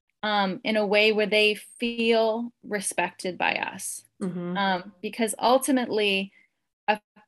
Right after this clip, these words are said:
Speaker 1: family could teach their kid everything they need to know about body safety and sexual abuse.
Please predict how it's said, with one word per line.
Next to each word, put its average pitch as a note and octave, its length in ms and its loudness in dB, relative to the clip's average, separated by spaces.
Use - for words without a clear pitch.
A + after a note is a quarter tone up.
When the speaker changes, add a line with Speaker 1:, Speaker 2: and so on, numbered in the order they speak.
Speaker 1:
family B3+ 400 4
could A#3+ 220 -6
teach A#3 340 -2
their A#3 140 2
kid G#3+ 240 -2
everything A3+ 560 0
they G#3+ 160 -2
need G3 220 0
to G#3 100 -4
know F3+ 500 -2
about F#3 480 4
body F3+ 300 2
safety F#3 560 -4
and F3+ 160 -4
sexual F#3 360 -4
abuse. F#3+ 420 -4